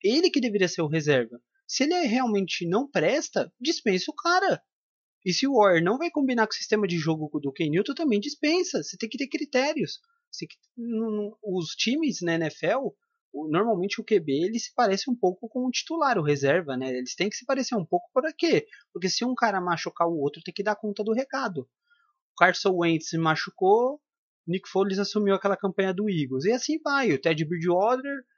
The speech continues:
foi muito bem, assumiu uma nova posição agora eu quero lá na Panthers. Então, meu,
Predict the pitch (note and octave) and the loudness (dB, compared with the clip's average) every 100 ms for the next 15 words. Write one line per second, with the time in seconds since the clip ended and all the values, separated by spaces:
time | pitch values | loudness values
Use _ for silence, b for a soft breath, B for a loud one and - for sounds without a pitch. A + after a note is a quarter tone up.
0 | _ - F#3+ G3+ G#3+ G#3+ F#3 D#3+ G#3+ C4 | _ -2 2 2 0 -2 0 2 2 0
1 | C4+ G#3 - G#3 G#3 G#3 G3+ G3 G3+ G#3+ | 0 -2 -2 -2 0 0 0 0 2 0
2 | G3 G#3 G3 F3 F3 G3+ A3 _ _ - | 0 -2 -2 2 4 4 0 _ _ -10
3 | D3+ F#3 F#3+ G3+ A3 A3 F#3+ E3 C3+ B2 | 2 2 4 2 0 2 2 2 -2 -6
4 | C#3 D#3 A#3+ C4 A#3+ _ _ _ C#4+ D4+ | -6 0 0 0 -8 _ _ _ -4 -2
5 | D#3+ | -2